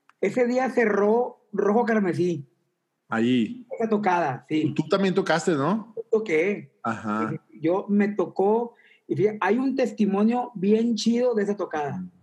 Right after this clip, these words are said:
Speaker 1: Fue de los primeros testimonios como banda que, que escuchamos.
Speaker 2: Ujú.
Speaker 1: Fíjate, y, y es neta.
Speaker 2: Vale.
Speaker 1: Una chava que fue a esa tocada, ese día planeaba irse con su novio y se
Speaker 2: Ujú.
Speaker 1: querían suicidar, vato.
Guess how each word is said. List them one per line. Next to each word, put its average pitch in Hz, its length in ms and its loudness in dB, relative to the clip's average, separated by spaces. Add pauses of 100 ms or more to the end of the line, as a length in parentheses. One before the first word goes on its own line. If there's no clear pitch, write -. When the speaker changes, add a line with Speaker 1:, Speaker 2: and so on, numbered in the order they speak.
(100)
Speaker 1:
Fue 185 120 2
de 226 100 4
los 240 140 -2
primeros 220 400 0
testimonios 214 640 0
como 175 260 -2
banda 196 300 0
que, 160 340 -2 (400)
que 175 80 -4
escuchamos. 151 680 -4 (280)
Speaker 2:
Ujú. 110 120 -6
Speaker 1:
Fíjate, 180 380 -4 (120)
y, 151 140 -4
y 160 180 0
es 190 100 0
neta. 208 480 0 (260)
Speaker 2:
Vale. - 220 -8
Speaker 1:
Una 233 260 -2
chava 262 300 0
que 254 120 -2
fue 233 180 0
a - 20 2
esa 233 100 0
tocada, 170 520 -4 (880)
ese 208 260 0
día 214 480 0 (420)
planeaba 180 540 0
irse 226 320 0
con 240 220 0
su 233 100 2
novio 180 460 0 (720)
y - 60 -6
se 135 80 -4
Speaker 2:
Ujú. - 80 -6
Speaker 1:
querían 151 260 -4
suicidar, 190 500 -2
vato. 208 160 -8